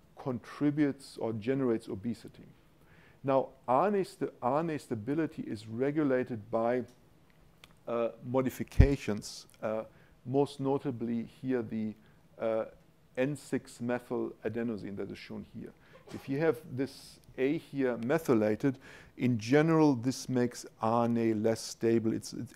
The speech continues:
if it's in the three prime, uh, U T R. Uh, so this is one of the most common R N A modifications. As I said, uh, it's, um, concentrated, uh, in the U T R, and putting this me-,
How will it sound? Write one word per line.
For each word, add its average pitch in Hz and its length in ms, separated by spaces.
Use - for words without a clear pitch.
if 127 180
it's - 200
in 113 240
the 107 180
three - 300
prime, 107 380
uh, 110 120
U 117 140
T 117 240
R. 110 240
Uh, 113 220
so - 760
this 151 220
is 147 120
one 147 160
of 127 100
the 117 60
most 139 300
common 135 460
R 117 220
N 120 100
A 117 200
modifications. 127 760
As 120 160
I 113 60
said, 127 240
uh, 110 160
it's, - 460
um, 98 240
concentrated, 139 720
uh, 120 160
in 131 160
the 120 120
U 127 180
T 127 240
R, 123 280
and 120 220
putting 160 300
this 117 160
me-, 131 140